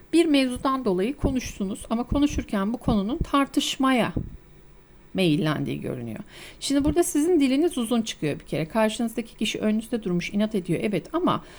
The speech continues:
siz de artık söyleyeceğinizden geri kalmıyorsunuz ya da kalmayacağınız bir döneme giriyorsunuz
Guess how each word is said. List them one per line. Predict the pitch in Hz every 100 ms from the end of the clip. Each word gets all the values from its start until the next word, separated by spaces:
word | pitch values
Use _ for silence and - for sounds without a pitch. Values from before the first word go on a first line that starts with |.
| - -
siz | - 359
de |
artık | 254 330 - -
söyleyeceğinizden | 277 311 381 277 220 202 202 277 262
geri | 240 285
kalmıyorsunuz | - - 277 302 247 175 165 - 214 339 330
ya | 277
da | 269
kalmayacağınız | - 359 403 392 359 349 330 339 311
bir | 285 254
döneme | 233 202 170
giriyorsunuz | 160 143 143 160 214 247